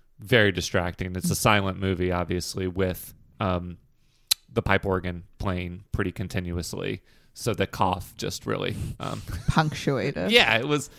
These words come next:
Speaker 1: it was absurd. I mean, it was like they were coughing so much. Clearly, they couldn't control it.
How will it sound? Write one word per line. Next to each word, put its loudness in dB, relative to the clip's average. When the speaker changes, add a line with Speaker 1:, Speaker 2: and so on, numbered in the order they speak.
Speaker 1:
it -2
was -4
absurd. 6
I 4
mean, 0
it -2
was 2
like 2
they 2
were 0
coughing 0
so -2
much. -2
Clearly, 2
they 2
couldn't -6
control 0
it. 0